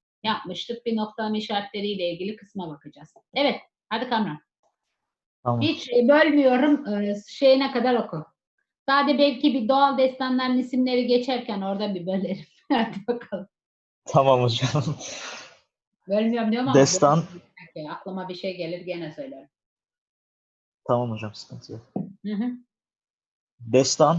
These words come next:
Speaker 2: toplumların geçmişinde derin izler bırakmış bir olayı, özellikle de yiğitlik ve olağanüstülükleri manzum olarak öyküleyici bir şekilde anlatan edebi türlerdendir.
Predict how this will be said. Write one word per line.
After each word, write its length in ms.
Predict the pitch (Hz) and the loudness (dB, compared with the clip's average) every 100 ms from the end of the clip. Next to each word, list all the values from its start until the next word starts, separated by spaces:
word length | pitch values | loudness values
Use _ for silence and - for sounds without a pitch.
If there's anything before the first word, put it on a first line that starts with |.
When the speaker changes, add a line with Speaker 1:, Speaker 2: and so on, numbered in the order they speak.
| 170 | -2
Speaker 2:
toplumların 600 | - 143 143 143 147 175 | 0 0 2 2 4 4
geçmişinde 640 | 151 139 - 139 151 147 131 | 4 2 0 -2 2 2 4
derin 220 | 135 165 | 4 4
izler 360 | 147 160 160 | 2 6 6
bırakmış 480 | 143 135 127 127 - 123 | 6 4 4 -2 -4 0
bir 120 | 123 | 2
olayı, 460 | - 113 113 120 147 | 4 4 4 4 2
özellikle 560 | 120 120 139 151 151 147 | -4 4 4 4 -2 0
de 60 | |
yiğitlik 540 | 151 131 135 - 160 - | 2 4 0 -2 -6 2
ve 40 | |
olağanüstülükleri 920 | 131 131 147 160 - - 131 127 127 | 4 6 4 2 -4 -4 -4 0 0
manzum 400 | 143 131 127 151 | 2 2 0 -2
olarak 340 | 151 123 127 135 | -2 0 0 0
öyküleyici 560 | 135 123 131 135 139 | -2 -2 -2 -2 -2
bir 80 | 143 | -6
şekilde 400 | 135 131 - 117 | -6 -8 -8 -2
anlatan 460 | 120 117 113 151 143 | 0 -2 -6 -6 -6
edebi 440 | 120 131 127 139 | -2 -2 -2 -4
türlerdendir. 840 | - 120 117 117 120 113 104 - | -6 -2 0 0 -2 -4 -6 -14